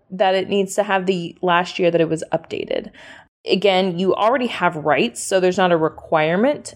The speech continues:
to use the symbol. But if you do, typically it, it'll help to show willful infringement. So if you find somebody that has infringed on your copyright, and you can say, "Look, we've had this symbol here. They had noticed that it was protected with the copyright."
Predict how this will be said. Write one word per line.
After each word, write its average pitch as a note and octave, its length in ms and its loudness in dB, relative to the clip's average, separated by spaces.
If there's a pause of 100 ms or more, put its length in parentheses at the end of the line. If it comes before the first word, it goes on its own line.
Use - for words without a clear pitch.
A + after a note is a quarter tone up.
(120)
to - 140 -4
use F#3 840 0 (200)
the E3+ 220 0
symbol. D3+ 720 0 (1000)
But G#3 640 2
if F#3+ 240 0
you F3+ 220 0
do, G3 720 0 (260)
typically A3 520 0
it, - 200 -6
it'll F3 320 2
help G3 320 -2
to - 100 -4
show E3+ 240 0
willful D#3+ 540 2
infringement. D3+ 640 -4 (320)
So E3+ 260 2
if D#3+ 220 -2
you F3+ 160 -2
find E3+ 280 0
somebody E3 280 0
that D#3+ 240 2
has F3+ 360 0
infringed E3 400 -4
on D#3+ 120 0
your D#3 100 -6
copyright, E3 800 0 (500)
and F#3+ 180 2
you F3 60 -2
can F3+ 160 0
say, F3 140 2
"Look, F3+ 280 0
we've E3 200 0
had E3 260 0
this D#3 180 0
symbol A3 280 2
here. G3+ 420 0
They E3 160 2
had F3+ 280 0
noticed F3 360 0
that E3+ 80 4
it D#3 120 -2
was E3+ 240 0
protected F3 440 -2
with E3+ 100 -2
the E3+ 60 0
copyright." E3+ 600 0